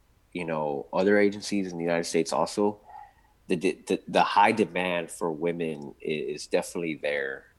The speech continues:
Man, I, I think on my shift alone, there's only three females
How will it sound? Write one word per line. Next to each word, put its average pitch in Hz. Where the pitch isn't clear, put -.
Man, 90
I, 73
I 80
think -
on 85
my 82
shift -
alone, 80
there's 78
only 73
three 80
females 107